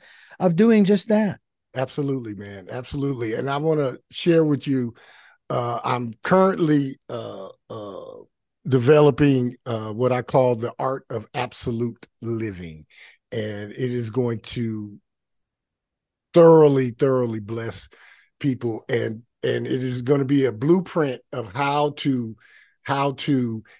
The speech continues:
Speaker 2: get out of the rat race of, of the comings and goings of,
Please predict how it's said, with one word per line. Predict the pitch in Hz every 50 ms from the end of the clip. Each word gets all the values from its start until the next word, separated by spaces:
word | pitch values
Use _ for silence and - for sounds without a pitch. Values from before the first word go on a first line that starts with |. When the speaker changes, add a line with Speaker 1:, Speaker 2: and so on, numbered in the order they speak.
| _ 107
Speaker 2:
get | 107 131 143 135 - _ -
out | 143 151 165 175 190 - -
of | 180 160 147 135
the | 131 135 123
rat | 120 135 151 170 - - _
race | 135 113 113 104 92 82 85 92 - - - - - - - - - _ _ _ _ _ _ _ _ _ _ _ -
of, | 123 120 117 113 110 107 107 104 101 101 98 98 _ _ _ _ _ _ -
of | 123 117 107 107 110 107
the | 113 113
comings | - - 160 151 151 147 139 135
and | 135 123 123
goings | 147 143 143 143 139 135 131 120 117 113 - _
of, | - 127 117 117 113 110 107